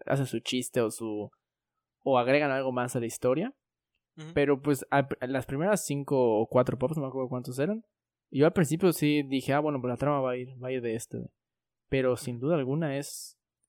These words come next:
Speaker 1: el, el giro que da si no te lo sabes, de verdad. Yo me saqué, pero, o sea, sí, como, como que parece que ves otra película totalmente diferente de lo que estabas viendo.
Speaker 2: Sí, y es un muy buen twist,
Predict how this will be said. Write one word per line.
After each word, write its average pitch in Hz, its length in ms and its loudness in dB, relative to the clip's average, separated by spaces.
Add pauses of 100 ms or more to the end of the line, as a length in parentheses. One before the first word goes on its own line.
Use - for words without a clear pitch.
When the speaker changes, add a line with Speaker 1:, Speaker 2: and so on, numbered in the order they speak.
(100)
Speaker 1:
el, 127 180 -4
el 123 140 -2
giro 185 280 0
que 131 100 -4
da 135 140 0
si - 120 -4
no 143 120 -4
te 175 120 -4
lo 123 80 -6
sabes, 143 420 -10
de 127 120 -12
verdad. 123 300 -6 (320)
Yo 151 80 -4
me 180 60 2
saqué, 139 300 -4
pero, 135 200 0
o 139 80 0
sea, 156 100 -2 (520)
sí, 175 100 -4
como, 196 180 8
como 208 220 8
que 202 100 8
parece 254 260 8
que 175 100 8
ves 175 180 6
otra 180 240 2
película 139 340 2
totalmente 131 440 0
diferente 120 420 -2
de 117 100 2
lo 113 120 -2
que 123 80 -8
estabas 117 300 -2
viendo. 120 340 -4 (680)
Speaker 2:
Sí, - 440 -4
y 156 140 -4
es 170 120 -4
un 156 300 -12
muy 160 160 -6
buen 131 260 -8
twist, - 340 -10